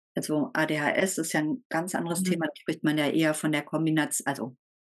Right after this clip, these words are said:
Speaker 1: vorsichtig nach Human Design, ich will das nicht absprechen als
Speaker 2: Ja.
Speaker 1: Erkrankung, ne? Aber da spricht man ja eher von Kombinationen von aktiven und passiven Umgebungen und Körpern und so weiter, ne?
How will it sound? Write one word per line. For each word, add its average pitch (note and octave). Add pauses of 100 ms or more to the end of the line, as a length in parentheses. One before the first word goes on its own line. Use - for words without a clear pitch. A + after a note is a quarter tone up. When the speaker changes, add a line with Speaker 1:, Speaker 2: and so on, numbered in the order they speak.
(380)
Speaker 1:
vorsichtig F3
nach D#3+
Human D#3+
Design, D3+
ich -
will D#3+
das D#3
nicht D3
absprechen D#3+
als -
Speaker 2:
Ja. -
Speaker 1:
Erkrankung, F3+
ne? A#3 (460)
Aber D#3+
da D#3
spricht -
man D#3
ja D3
eher D#3
von D#3
Kombinationen D#3
von D3+ (640)
aktiven E3+
und D#3
passiven E3+
Umgebungen D#3
und D3+
Körpern C#3+
und C3
so A#2+
weiter, B2
ne? A3+